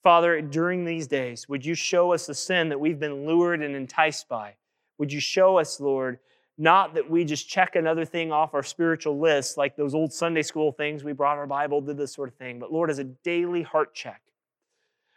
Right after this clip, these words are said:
would you remind us of our sin and give us the grace to humble ourselves to repent of that sin, not for salvation if we're in you, but for further growth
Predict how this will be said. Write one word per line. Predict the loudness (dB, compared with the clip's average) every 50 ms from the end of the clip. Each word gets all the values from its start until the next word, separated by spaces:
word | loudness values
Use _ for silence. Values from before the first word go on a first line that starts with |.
| _ -2
would | -2 -2 0
you | 0 0 2
remind | 2 2 0 0 0 2 2 2 2 0 0 -2
us | -2 -2
of | -4 -4 -4
our | -4 -6
sin | -6 -6 -6 -4 -4 -4
and | -4 -4
give | -4 -4
us | -6 -6
the | -4 -6 -4
grace | -4 -2 0 2 2 2 0 -2 -6 -10
to | -10 -10
humble | -6 -4 -2 -2 0 0 2 4 4 6
ourselves | 6 4 2 -2 -8 -8 -8 -6 -6 -6 -6 -8 -12 -18 _ _ _ _ _ 0
to | 2 4
repent | 4 4 2 0 -4 -4 -4 -4
of | -4 0
that | 2 2 2 0
sin, | -4 -8 -8 -6 -4 0
not | 2 2 2 0 0
for | -2 -2 0
salvation | 2 4 4 4 4 4 2 2 0 -2 -4 -6
if | -6 -6 -6 -6
we're | -6 -6
in | -6 -6 -8
you, | -10 -12 -14 -18 _ _ _ _ _ _ _ _ _ _ _ _ _ _ _ _ _ _
but | -2 -2 -2
for | -2 -4
further | -4 -4 -4 _ 0 2 2 2 2 2 0
growth | -2 -2 -6 -6 0 2 4 4 4 2 -2 -8 -16 -20 -18